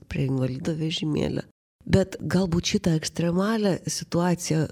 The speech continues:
palikime nuošaly, nes jinai verta atskiros šnekos ir tai yra jau labai individualūs dalykai. Daugelis žmonių juk rūpinasi sveikata ir senatvė daugmaž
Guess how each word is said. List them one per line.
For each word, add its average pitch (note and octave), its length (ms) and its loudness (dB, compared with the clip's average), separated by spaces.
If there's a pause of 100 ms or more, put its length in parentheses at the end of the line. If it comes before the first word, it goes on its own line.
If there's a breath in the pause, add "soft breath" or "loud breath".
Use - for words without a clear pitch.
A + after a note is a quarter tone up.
palikime E3 560 2
nuošaly, E3 560 2
nes E3 220 2
jinai E3 220 4
verta E3 360 0
atskiros D#3+ 480 0
šnekos D#3 540 0
ir C3+ 100 -2
tai D#3 140 0
yra D#3+ 120 2 (300)
jau E3 160 4
labai D#3+ 320 4
individualūs D3+ 720 2
dalykai. C#3 460 0 (480)
Daugelis G#3+ 540 4
žmonių F3+ 420 4
juk - 180 2
rūpinasi D3+ 480 2
sveikata D3 680 2 (440)
ir G#3+ 160 4 (160)
senatvė A#3 640 2
daugmaž B3 800 2